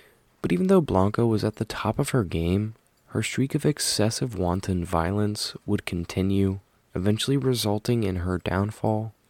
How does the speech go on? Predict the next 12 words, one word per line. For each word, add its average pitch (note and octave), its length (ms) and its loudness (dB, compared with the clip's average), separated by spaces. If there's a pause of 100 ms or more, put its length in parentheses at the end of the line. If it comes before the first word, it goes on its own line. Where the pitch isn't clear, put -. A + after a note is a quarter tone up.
(280)
though - 140 2
that C#3 140 4
would D#3 180 0
take - 340 -2
a A#2 100 0
few C#3+ 300 0
more C3+ 260 4
years. - 640 0 (1160)
In G2+ 80 0
the F#2+ 60 0
meantime, F#2+ 580 2
however, F2 560 0